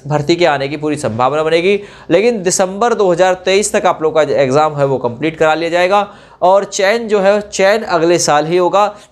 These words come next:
चयन एक दिसंबर दो हज़ार तेईस तक ये कतई भी नहीं करा पाएंगे, क्योंकि पूरी प्रक्रिया होने में समय लगेगा।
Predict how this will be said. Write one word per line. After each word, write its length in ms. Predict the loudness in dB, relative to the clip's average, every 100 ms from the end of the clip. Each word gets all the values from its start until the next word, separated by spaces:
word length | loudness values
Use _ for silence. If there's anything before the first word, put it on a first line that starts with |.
| -2
चयन 260 | 0 2
एक 160 | 0 -2
दिसंबर 380 | -4 -2 0 0
दो 100 | 2
हज़ार 160 | 2 2
तेईस 320 | 0 -2 0
तक 140 | 0
ये 80 | 0
कतई 320 | 0 0 0 -2
भी 120 | -2
नहीं 160 | -4 -2
करा 220 | -2 0
पाएंगे, 420 | -2 -2 0 -2
क्योंकि 440 | -2 -10 -12 -4 -2
पूरी 300 | 2 4 4
प्रक्रिया 400 | 2 2 2 2
होने 240 | 0 -4
में 100 | -4 -2
समय 340 | -2 -2 -4 -8 _
लगेगा। 480 | -2 -2 -2 -4